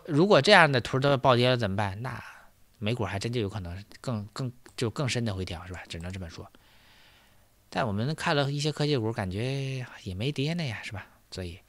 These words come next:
也不能，也不能说轻易的去猜这个顶部啊。我们把这个线还是画在这儿吧，啊，再画一根趋势线。你看这个回撤都太浅了，就两根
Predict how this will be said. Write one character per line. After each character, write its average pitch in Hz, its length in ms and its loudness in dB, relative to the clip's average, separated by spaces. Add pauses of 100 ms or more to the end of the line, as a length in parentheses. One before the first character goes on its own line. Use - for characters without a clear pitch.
(680)
也 90 100 -8
不 98 80 -4
能， 107 180 -2 (280)
也 98 100 -2
不 110 120 -6
能 110 140 -2
说 110 160 -4
轻 135 220 -2
易 135 60 -2
的 95 120 -2
去 98 220 -4
猜 110 400 -2
这 113 100 -2
个 98 120 -4
顶 82 180 -8
部 90 240 -12
啊。 - 180 -16 (680)
我 92 80 -10
们 98 120 -4
把 85 120 -4
这 98 120 -4
个 95 80 -4
线 107 160 -4
还 98 100 -8
是 95 60 -4
画 107 200 -2
在 107 80 -2
这 110 100 -6
儿 113 60 -6
吧， - 180 -10
啊， - 220 -14 (120)
再 - 120 -6
画 117 160 -4
一 95 80 -2
根 95 140 -4
趋 - 100 -10
势 90 120 -10
线。 - 140 -10 (720)
你 110 60 -8
看 120 80 -2
这 175 80 2
个 139 140 4
回 120 160 0
撤 180 140 0
都 160 100 2
太 202 160 0
浅 - 260 -2
了， 85 80 -6
就 165 140 -4
两 110 220 0
根 117 120 -2